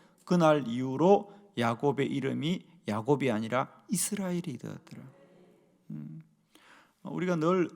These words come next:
성경에서 하나님은, 어, 그 사람의 인생을 변화시킬 땐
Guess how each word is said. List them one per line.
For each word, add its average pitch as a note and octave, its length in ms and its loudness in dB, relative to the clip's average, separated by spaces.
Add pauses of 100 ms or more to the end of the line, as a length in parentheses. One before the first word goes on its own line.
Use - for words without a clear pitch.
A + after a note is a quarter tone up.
성경에서 D3+ 680 -4
하나님은, C#3+ 760 -2 (180)
어, A#2 260 -10
그 D3+ 160 0
사람의 C#3+ 460 0
인생을 C3+ 520 -4 (100)
변화시킬 B2 580 -2
땐 C#3+ 220 -4